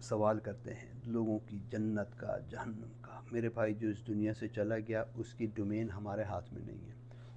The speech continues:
वो फ़ैसला अल्लाह सुब्हानहू व तआला ने करना है, उसको वो करने दें। हम जो है उसकी नेकियों का, उसकी भलाइयों का, उसके अच्छे कामों का इस दुनिया में ज़िक्र कर सकते हैं और करते हैं।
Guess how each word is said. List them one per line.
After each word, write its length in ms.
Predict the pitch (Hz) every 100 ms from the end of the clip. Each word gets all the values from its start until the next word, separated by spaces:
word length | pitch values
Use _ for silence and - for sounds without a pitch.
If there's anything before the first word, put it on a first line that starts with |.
| -
वो 120 | 127 127
फ़ैसला 400 | 117 104 - 110
अल्लाह 280 | 107 104 101
सुब्हानहू 380 | 107 101 104 104
व 20 |
तआला 260 | 104 104 117
ने 100 | 120
करना 380 | 120 113 117 123
है, 160 | 127 - -
उसको 280 | 104 - 117
वो 80 | 104
करने 300 | - - -
दें। 200 | - - - - - - - - -
हम 220 | - 143 147
जो 120 | 147
है 120 | 143
उसकी 320 | 135 120 143
नेकियों 440 | 123 113 117 131 123
का, 260 | 123 113 107
उसकी 340 | 107 - 117 107
भलाइयों 520 | 101 110 110 113 110
का, 240 | 117 110 101
उसके 300 | 104 - 117
अच्छे 280 | 120 - 110
कामों 320 | 104 104 104
का 180 | 110 98
इस 120 | 104
दुनिया 260 | 107 107 101
में 100 | 98
ज़िक्र 240 | 101 104
कर 160 | 101 104
सकते 360 | - 110 - 117
हैं 140 | 110
और 220 | 113 - -
करते 260 | - -
हैं। 160 | 95 95